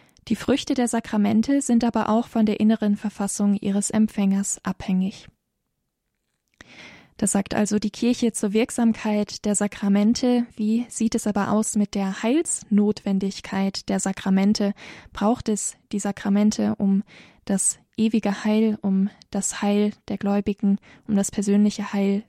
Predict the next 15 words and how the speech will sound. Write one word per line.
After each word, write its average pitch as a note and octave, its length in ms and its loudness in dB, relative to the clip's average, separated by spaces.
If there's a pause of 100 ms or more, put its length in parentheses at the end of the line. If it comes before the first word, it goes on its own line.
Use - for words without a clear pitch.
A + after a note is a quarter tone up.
zu F#3+ 420 0
erlangen? G3 540 2 (520)
Diese A3 200 0
Frage G#3 360 -2
unter G#3 200 0
der G#3 140 2
Nummer G3+ 260 2
zweihundertdreißig, G3+ 1500 -2
"Aus G#3 120 -6
welchem G#3 320 -2
Grund G3+ 340 0
sind G#3 220 0
die G#3+ 80 0
Sakramente G3+ 640 0
heilsnotwendig?", G#3 840 0